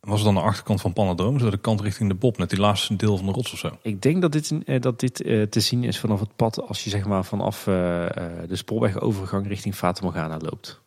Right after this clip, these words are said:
Speaker 2: Ik denk dat we hem daar moeten vinden.
Speaker 1: Zitten daar rotsen nog?
Speaker 2: Nee, ik denk dat die in de, in de, de stenen zijn uitgekrapt. Je hebt daar
Speaker 1: Oh.
Speaker 2: zo'n, eh,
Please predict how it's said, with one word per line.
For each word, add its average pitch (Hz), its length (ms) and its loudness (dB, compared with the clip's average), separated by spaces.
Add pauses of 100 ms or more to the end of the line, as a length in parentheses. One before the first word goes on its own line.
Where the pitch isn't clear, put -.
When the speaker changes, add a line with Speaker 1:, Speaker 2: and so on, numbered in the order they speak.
(120)
Speaker 2:
Ik - 80 -8
denk 95 120 -2
dat 92 100 0
we 87 60 -4
hem 90 80 -4
daar 113 120 0
moeten 113 220 -4
vinden. 85 340 -8 (720)
Speaker 1:
Zitten 85 240 -2
daar 78 140 -4
rotsen 107 280 -2
nog? 131 220 -2 (640)
Speaker 2:
Nee, 107 160 2
ik 117 80 4
denk 117 120 4
dat 104 80 0
die 110 160 2
in 104 60 0
de, 101 260 4
in 98 160 -2
de, 92 320 2
de 92 80 -4
stenen 123 340 0
zijn 92 180 -2
uitgekrapt. - 640 -8
Je 92 60 0
hebt 101 140 0
daar 98 120 2
Speaker 1:
Oh. 104 80 6
Speaker 2:
zo'n, 131 260 6
eh, 95 440 6